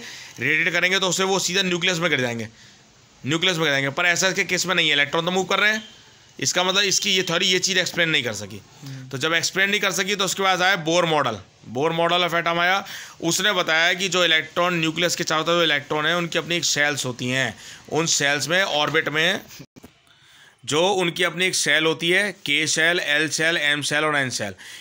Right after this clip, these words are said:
Speaker 1: ये टू एन स्क्वायर फॉर्मूला है और n is equal to one, two, three, four, जिससे हम क्या बता सकते हैं कि K cell में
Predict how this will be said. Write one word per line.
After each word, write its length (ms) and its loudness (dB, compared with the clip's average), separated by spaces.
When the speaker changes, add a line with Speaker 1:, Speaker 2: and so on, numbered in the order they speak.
Speaker 1:
ये 160 0
टू 240 0
एन 120 0
स्क्वायर 280 0
फॉर्मूला 360 0
है 120 2
और 200 -2
n 240 2
is 80 -4
equal 200 0
to 120 0
one, 220 0
two, 120 2
three, 220 -2
four, 280 -6
जिससे 240 -2
हम 100 -2
क्या 160 2
बता 160 0
सकते 320 0
हैं 200 0
कि 80 -6
K 280 0
cell 240 2
में 140 2